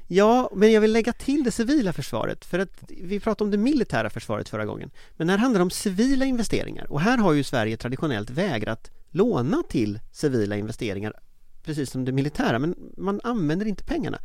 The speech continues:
Och här finns ju enorma muskler i den svenska, eh, ekonomin som vi inte använder.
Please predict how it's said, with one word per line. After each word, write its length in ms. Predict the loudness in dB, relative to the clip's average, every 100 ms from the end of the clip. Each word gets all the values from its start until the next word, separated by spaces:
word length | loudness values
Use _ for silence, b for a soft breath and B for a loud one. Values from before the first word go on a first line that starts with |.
| B B
Och 180 | B -2
här 120 | -2
finns 540 | -4 -4 -2 0 -2
ju 60 | -4
enorma 680 | 0 4 4 4 4 4 4
muskler 480 | 2 0 -6 -4 -2
i 180 | 0
den 120 | 0 -2
svenska, 480 | -4 -6 -4 -6 -6 b b b b -4
eh, 380 | 2 4 2 0 -4 -8
ekonomin 720 | -4 0 2 2 0 -4 -4
som 180 | 0 2
vi 120 | 2
inte 220 | 2 0
använder. 600 | -2 0 0 -2 -2